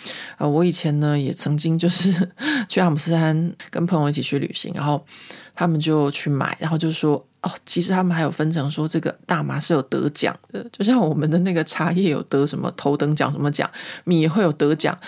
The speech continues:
法国的红酒也会有得奖，那个什么大麻也有大麻界的奖哦，比如说阿富汗的什么什么得到的金牌奖什么奖。那这个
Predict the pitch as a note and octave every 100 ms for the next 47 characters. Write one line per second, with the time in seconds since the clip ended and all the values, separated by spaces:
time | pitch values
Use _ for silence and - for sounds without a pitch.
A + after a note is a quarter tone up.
0 | - - - A#3 F#3 E3+ F3 E3 D#3 D#3
1 | F#3 E3+ C#3+ C#3+ D3 D3 - - - -
2 | - B3+ G#3+ F3+ D3+ C3+ - - A#3+ F3+
3 | E3 D#3+ F#3 F#3+ D#3+ G#3 E3+ D#3 D#3+ G3
4 | D3 - D3 C#3+ C#3+ C#3+ D#3 E3 F3 -
5 | G3 G#3 G3+ G3 F3+ D3+ D3 - D3 D3+
6 | C3+ C3+ D3 F3 D#3 D3 C#3 - E3+ E3+
7 | D3+ D#3 - F3+ F3 D3 D3 - - -
8 | - - - - - D4 D4+ D4 A#3 F3